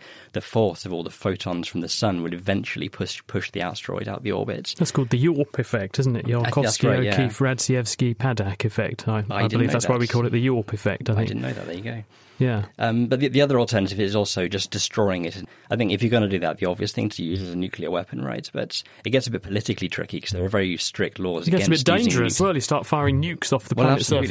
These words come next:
Speaker 2: surface.
Speaker 1: right, yeah.
Speaker 2: So, bottom line?
Speaker 1: We're safe for the time being. There's nothing, any-,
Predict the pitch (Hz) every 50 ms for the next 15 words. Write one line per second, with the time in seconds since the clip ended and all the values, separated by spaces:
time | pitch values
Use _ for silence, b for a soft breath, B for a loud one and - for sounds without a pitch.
0 | 123 98 107 110 90 73 - 113 101 95 95 107 110 B B B B B B B
1 | _ B B B B B B B B B - - 160 151 151 - - - - -
2 | 170 - 180 175 175 190 202 208 196 - - _ B B B B B B B B
3 | 120 117 - - - 135 127 - - 113 104 - 110 107 104 104 113 120 127 127
4 | 127 127 - _ 92 92 113 104 95 98 - 98 101 98 98 92